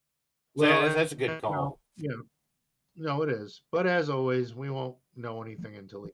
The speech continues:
Speaker 2: comes out. So, um, how fe-, how feasible,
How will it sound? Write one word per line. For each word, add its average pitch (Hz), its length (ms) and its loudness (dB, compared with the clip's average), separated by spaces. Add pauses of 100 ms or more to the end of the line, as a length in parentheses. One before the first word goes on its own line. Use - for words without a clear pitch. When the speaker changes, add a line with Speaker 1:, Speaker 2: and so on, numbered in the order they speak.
Speaker 2:
comes 98 220 -16
out. 90 320 -18
So, 101 540 -8 (180)
um, 117 580 -4 (920)
how 233 120 0 (200)
fe-, 247 120 -6
how 226 240 2
feasible, 160 800 -4